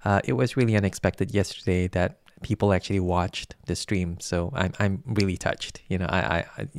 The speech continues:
no one watches this, uh, and, um, yeah, I'm just really encouraged. Thank you so much. Thank you so much for leaving those comments, for looking at this. Again, you don't have to, you don't have to do that. Please don't like, don't subscribe. Don't, that's, that's,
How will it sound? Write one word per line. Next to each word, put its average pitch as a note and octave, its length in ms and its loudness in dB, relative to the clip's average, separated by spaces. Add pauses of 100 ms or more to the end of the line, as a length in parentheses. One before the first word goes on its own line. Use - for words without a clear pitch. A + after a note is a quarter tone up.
(160)
no G2 180 0
one F#2 180 2
watches E2+ 380 -4
this, - 360 -8 (560)
uh, F2 260 2 (120)
and, G2 560 2
um, G2 420 0 (720)
yeah, E2 180 -2 (140)
I'm G2 80 -2
just F#2+ 180 -2
really F#2 140 2
encouraged. - 500 -8
Thank G2 220 2
you G2 80 0
so - 280 2
much. - 360 -2
Thank G2+ 160 0
you A2 60 0
so A2+ 120 -2
much G#2+ 140 0
for G#2+ 80 0
leaving G#2 300 2
those G2 180 4
comments, F#2+ 540 2
for - 160 0
looking F#2+ 300 0
at F2 100 -4
this. F2+ 240 -2 (320)
Again, G2+ 240 2
you G#2 80 4
don't G#2+ 160 6
have G2 240 0
to, - 100 -8
you A2+ 140 4
don't A2 160 6
have G2+ 120 6
to F#2+ 80 2
do F#2+ 140 2
that. F2+ 200 0
Please A#2 340 2
don't A2 400 2
like, G2+ 240 4
don't G2 160 0
subscribe. - 480 -2
Don't, G#2+ 420 -4
that's, G#2+ 260 0
that's, - 320 -2